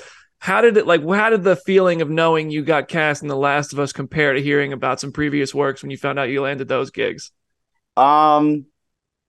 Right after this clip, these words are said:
Speaker 2: I think ultimately for me, it was f-, finding out that I got The Last of Us was amazing. Reason being is because it was something that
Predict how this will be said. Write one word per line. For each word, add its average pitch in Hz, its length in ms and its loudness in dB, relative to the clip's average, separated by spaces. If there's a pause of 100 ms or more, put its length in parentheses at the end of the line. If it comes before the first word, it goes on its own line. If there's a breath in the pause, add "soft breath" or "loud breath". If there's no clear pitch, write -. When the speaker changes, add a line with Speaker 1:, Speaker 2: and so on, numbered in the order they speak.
(460)
Speaker 2:
I 107 100 -2
think 156 300 -2
ultimately 117 520 0
for 104 140 -10
me, 107 360 0
it 101 180 -4
was 95 480 -4 (120)
f-, - 120 -20 (180)
finding 143 300 2
out 135 100 2
that 113 120 0
I 101 40 2
got 98 220 0
The 90 80 -12
Last 85 300 -4
of 92 100 -2
Us 104 200 0
was 87 380 -6
amazing. 104 560 0
Reason 104 360 -4
being 101 280 0
is 87 140 -6
because 90 380 -4
it 95 100 -6
was 90 120 -6
something 92 360 -4
that 87 260 0